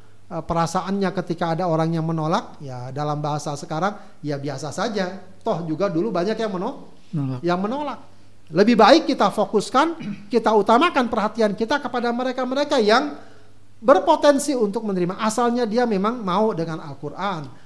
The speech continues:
Speaker 1: ya. Asalnya mereka dia takut kepada Allah, ya. Nah,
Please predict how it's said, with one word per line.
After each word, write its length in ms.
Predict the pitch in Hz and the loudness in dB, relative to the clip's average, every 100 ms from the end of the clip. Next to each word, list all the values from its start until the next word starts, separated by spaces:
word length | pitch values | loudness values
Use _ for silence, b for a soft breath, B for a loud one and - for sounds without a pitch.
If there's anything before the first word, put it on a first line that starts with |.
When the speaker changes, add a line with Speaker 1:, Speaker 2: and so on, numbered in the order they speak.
| B 143 | B -8
Speaker 1:
ya. 240 | 147 151 - | -6 -6 -6
Asalnya 400 | 175 175 240 233 | -2 2 2 4
mereka 240 | 226 240 | 2 2
dia 160 | 254 247 | 2 0
takut 400 | 233 170 269 - | -2 -4 -4 -4
kepada 320 | 196 185 175 | -4 -4 -4
Allah, 560 | 151 143 190 196 139 - - - - - | -6 -4 0 0 -4 -12 -18 -20 -18 -12
ya. 300 | 135 160 160 | -10 -10 -6
Nah, 160 | 170 | -6